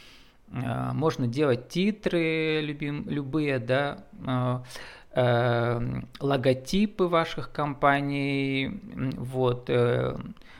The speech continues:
подложку, то есть фон любой, да, можно транслировать, э, например, перед началом аудио, видео заставки или видеофрагменты ваших спонсоров. То есть это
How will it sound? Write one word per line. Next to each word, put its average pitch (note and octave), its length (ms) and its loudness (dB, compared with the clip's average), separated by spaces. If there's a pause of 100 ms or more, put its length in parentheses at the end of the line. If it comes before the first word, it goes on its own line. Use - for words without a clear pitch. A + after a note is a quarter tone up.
подложку, F3 800 4
то F3 120 0
есть E3 140 -2
фон D#3 360 4
любой, D3 440 0
да, C3+ 260 0 (260)
можно C3 600 0 (160)
транслировать, C3 1000 0
э, B2 320 0
например, B2 300 -2
перед C3 220 0
началом B2 640 2
аудио, C#3+ 420 4
видео A#2+ 380 2
заставки E3+ 840 0
или D3+ 540 -4
видеофрагменты B2 1120 -2 (360)
ваших B2 360 2
спонсоров. F3 720 2 (260)
То - 60 -2
есть - 120 -2
это - 520 2